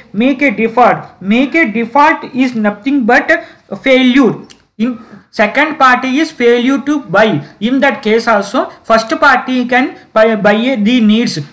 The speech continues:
and resell the, these products to another party. Because of here, second party is failing to purchase the goods. And coming to the third party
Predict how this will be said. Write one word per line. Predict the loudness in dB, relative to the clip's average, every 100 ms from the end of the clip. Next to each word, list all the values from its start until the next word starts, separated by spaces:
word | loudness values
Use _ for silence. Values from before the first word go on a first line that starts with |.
| -2
and | 0 0
resell | 0 0 0 2 0 2
the, | 2 0 -2 -10 -12
these | -2 2 2
products | 0 0 2 0
to | -2 -2
another | 0 0 2 2
party. | 2 0 0 -2 -8 -6
Because | -2 2 2 2
of | 0 -2
here, | -2 0 0
second | 0 -2 -2 -2
party | 0 0 0 -4 -2
is | -2 -2 -8 0
failing | 2 4 0 -2 -6
to | -6 -2
purchase | 0 -2 -2 -2
the | -2
goods. | -2 0 0 -4 -14 -6
And | -2 0
coming | 2 2 0
to | -2
the | -2 -2 0
third | 0 0 0
party | 0 0 0 -2